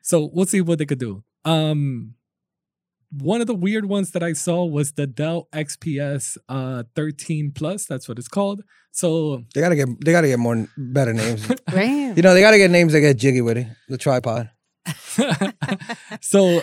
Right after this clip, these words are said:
Speaker 1: um, that computer, actually, so weird, but we'll add it on a Windows. So Windows, they decided to add a track bar.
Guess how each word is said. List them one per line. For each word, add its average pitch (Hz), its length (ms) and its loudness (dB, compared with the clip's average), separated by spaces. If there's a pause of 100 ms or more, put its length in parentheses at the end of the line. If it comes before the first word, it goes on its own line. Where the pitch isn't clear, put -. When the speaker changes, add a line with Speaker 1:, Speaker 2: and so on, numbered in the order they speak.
Speaker 1:
um, 165 280 0 (260)
that 175 280 2
computer, 180 540 0
actually, 196 400 -4
so 151 380 -4 (1000)
weird, 139 500 -8
but 139 260 -4 (1300)
we'll 127 240 -14
add 151 160 -4
it 165 80 -2
on 190 100 -2
a 208 40 -2
Windows. 165 440 0
So 170 240 -2
Windows, 180 720 -2 (280)
they 156 120 0
decided 160 380 -2
to - 160 -6
add 156 140 -4
a 135 360 -4
track 180 360 -6
bar. 220 300 -4